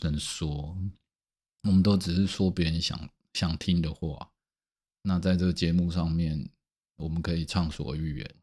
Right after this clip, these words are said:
你们也可以跟我们一起分享，就是跟大家在网络上每个愿意听、想听的人，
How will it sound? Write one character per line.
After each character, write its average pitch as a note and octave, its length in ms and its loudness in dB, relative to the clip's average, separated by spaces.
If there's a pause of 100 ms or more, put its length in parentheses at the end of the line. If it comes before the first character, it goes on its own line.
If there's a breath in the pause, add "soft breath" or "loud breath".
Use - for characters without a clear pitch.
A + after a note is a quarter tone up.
(120)
你 F#2 80 -4
们 E2 160 0
也 E2+ 100 0
可 F2+ 160 -2
以 D#2+ 320 -4 (1040)
跟 G2+ 140 2
我 G2+ 60 8
们 E2+ 180 4
一 F2+ 80 8
起 F2+ 160 4
分 E2+ 240 2
享， D#2+ 240 -4
就 D#2 80 -4
是 D#2+ 100 -4
跟 E2 240 -2
大 E2 200 -2
家 D2+ 440 -6 (760)
在 F2+ 260 0
网 E2 220 2
络 G2 160 8
上 F#2 180 6
每 E2+ 180 6
个 E2+ 360 2
愿 G#2 260 6
意 G2+ 160 8
听、 F#2+ 240 4
想 E2+ 260 -2
听 F#2 220 2
的 E2+ 80 2
人， D2 300 -6